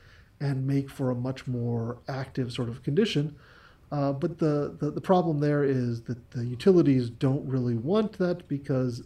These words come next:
uh, then people will get off the grid, <laughs> which they, they need to maintain the grid and maintain the rents that they're sort of collecting.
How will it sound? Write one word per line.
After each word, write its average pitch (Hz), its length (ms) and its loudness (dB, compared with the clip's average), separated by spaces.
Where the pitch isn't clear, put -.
uh, 120 240 -6
then 135 260 2
people 131 280 -2
will 123 100 4
get 120 160 2
off 110 220 -4
the 139 80 -4
grid, 151 380 4
<laughs> - 140 -8
which - 360 -8
they, 127 260 -2
they 139 160 -2
need 127 140 -2
to 123 60 -4
maintain 131 560 -4
the 123 100 -4
grid 131 340 -2
and 123 180 -8
maintain 135 420 0
the 127 60 -2
rents 131 280 -2
that - 100 -14
they're 151 120 -6
sort 127 200 -6
of 127 100 -8
collecting. 123 460 -10